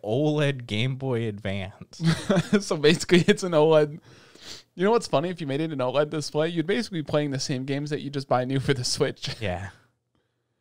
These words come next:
Speaker 2: Okay, you can get an oled display for a Game Boy Advance S P.
Speaker 1: Uh, well, I don't have an S P. I've got the regular Game Boy.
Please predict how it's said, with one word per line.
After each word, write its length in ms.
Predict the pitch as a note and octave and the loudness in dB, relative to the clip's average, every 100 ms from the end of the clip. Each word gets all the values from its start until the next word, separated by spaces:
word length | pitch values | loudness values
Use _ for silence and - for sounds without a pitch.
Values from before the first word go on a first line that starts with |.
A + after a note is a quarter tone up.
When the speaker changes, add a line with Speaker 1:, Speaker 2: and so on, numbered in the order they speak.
| _ _ _ - | _ _ _ -6
Speaker 2:
Okay, 120 | F3 | -2
you 40 | D#3 | -2
can 100 | G3 | 0
get 120 | G#3+ | 0
an 60 | - | 0
oled 300 | C#3+ D#3+ D#3+ | 0 2 0
display 340 | D#3 - D3+ | -2 -2 -2
for 160 | D#3 D3 | 0 -4
a 60 | C#3 | -4
Game 240 | C3 C#3 | -6 -4
Boy 180 | C#3+ C3 | -4 -4
Advance 320 | C3 B2+ C3 | -4 -6 -6
S 140 | A#2+ | -8
P. 260 | - D#3+ - - _ _ _ _ _ | -6 -6 -8 -14 _ _ _ _ _
Speaker 1:
Uh, 100 | A2+ A#2 | -4 -2
well, 160 | B2+ | -2
I 100 | C3 | -2
don't 220 | C3 C3 A#2 | -4 -4 -2
have 180 | D#3 | -2
an 80 | A#2 | -2
S 160 | F2+ - | -8 -10
P. 220 | - F#2 | -10 -8
I've 100 | F#2+ | -4
got 220 | C#3 B2+ | -2 -2
the 100 | B2+ | -2
regular 340 | A#2 A#2+ B2+ B2 | -4 -4 -4 -4
Game 240 | E3+ D#3+ | -4 -6
Boy. 200 | G2+ | -6